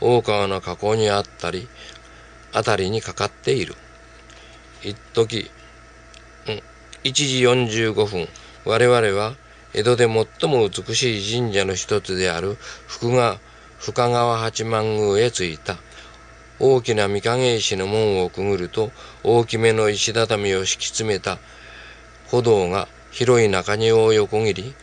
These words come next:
様々な列注門を通り抜けてはまっすぐに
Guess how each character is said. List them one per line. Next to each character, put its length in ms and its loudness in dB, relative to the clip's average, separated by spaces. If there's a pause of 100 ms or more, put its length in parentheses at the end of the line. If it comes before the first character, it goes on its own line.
(220)
様 300 2
々 280 0
な 180 -2 (380)
列 240 2
注 320 0
門 360 0
を 60 -2
通 300 2
り 100 -2
抜 160 0
け 120 0
て 220 -6 (340)
は 120 -4
ま 120 0
っ 40 -2
す 240 -2
ぐ 120 0
に 160 -8